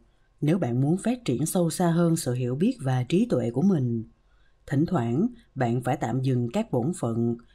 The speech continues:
để có thời gian cho riêng mình. Dĩ nhiên, sự yên tĩnh bên ngoài không phải lúc nào cũng đủ. Ngay khi ở nơi yên tĩnh, chỉ có một mình,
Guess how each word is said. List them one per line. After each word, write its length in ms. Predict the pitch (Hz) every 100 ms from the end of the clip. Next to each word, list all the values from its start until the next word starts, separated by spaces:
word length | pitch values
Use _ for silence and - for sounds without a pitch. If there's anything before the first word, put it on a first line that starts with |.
| -
để 160 | 127 117
có 100 | 220
thời 240 | 220 139 120
gian 280 | 165 165
cho 180 | 165 175
riêng 240 | 160 170 160
mình. 400 | 127 117 113 113 _ _ _ _ _ _ _ _ _ _ -
Dĩ 260 | 131 123
nhiên, 400 | 165 175 165 160 156 - -
sự 240 | - 143
yên 200 | 135 185
tĩnh 200 | 131 139
bên 160 | 196 190
ngoài 280 | 147 127 120
không 240 | - 170
phải 160 | 139 117
lúc 180 | 185 226
nào 200 | 135 120
cũng 240 | 131 147
đủ. 380 | 151 117 120 226 - _ _ _ _ _ - _ -
Ngay 160 | 175
khi 160 | 170 185
ở 160 | 120
nơi 220 | 147 185 180
yên 240 | 170 170
tĩnh, 320 | 120 117 180 247 - -
chỉ 200 | 135 127
có 140 | 233
một 220 | 202 127
mình, 380 | 135 131 120 117